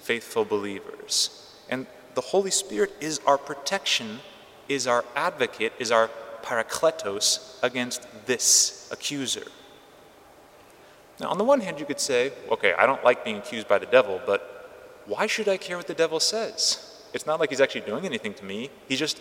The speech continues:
accusing me of stuff. And the devil's a liar. Nothing he says is actually true, right?"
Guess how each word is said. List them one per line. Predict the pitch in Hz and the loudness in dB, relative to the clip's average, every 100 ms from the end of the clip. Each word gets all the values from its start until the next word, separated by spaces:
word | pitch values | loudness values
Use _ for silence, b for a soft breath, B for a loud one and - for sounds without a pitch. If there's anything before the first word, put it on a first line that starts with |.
| - | -6
accusing | - - 202 226 175 | -8 -2 -2 0 -2
me | 104 | -2
of | - | -2
stuff. | 104 - | -2 -2
And | 190 | -2
the | 220 | 6
devil's | 269 262 233 | 6 6 0
a | |
liar. | 233 202 - 254 220 127 - - | 0 0 0 0 -2 -2 -6 -6
Nothing | 143 180 196 | -2 0 -2
he | 160 | -4
says | 143 165 156 | 0 2 4
is | 131 | 6
actually | 127 - | 6 4
true, | 104 214 165 | -4 -2 4
right?" | 101 180 | 4 4